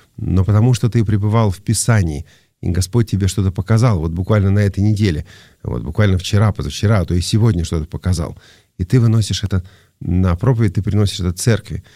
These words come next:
И церковь понимает, что это духовная пища, которую дал Бог,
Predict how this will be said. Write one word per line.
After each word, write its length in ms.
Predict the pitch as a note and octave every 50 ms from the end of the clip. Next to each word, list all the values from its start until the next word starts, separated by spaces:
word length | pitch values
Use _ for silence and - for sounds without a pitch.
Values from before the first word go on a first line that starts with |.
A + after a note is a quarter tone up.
| - - _ _ -
И 80 | - F#2
церковь 340 | - C3+ C3 - - G#2+
понимает, 540 | - - A#2 A#2 A2+ C3 D3+ D3+ B2+ G2 - -
что 280 | - - - - G#2+ F2 - -
это 280 | C3+ C3+ C3 - A#2 G#2
духовная 560 | G2+ A2 - - A#2+ A2+ A2+ A2 G#2+ G#2+ G2+
пища, 460 | - - C#3 C3 - - - A2+ G#2 - - - - - _ _ _ - G#2 G2+ F#2
которую 320 | A2+ G2 G#2+ G2+ G#2 F#2+
дал 180 | G#2 G2 F#2+ F#2
Бог, 400 | G2+ A2+ C3+ C3 - - -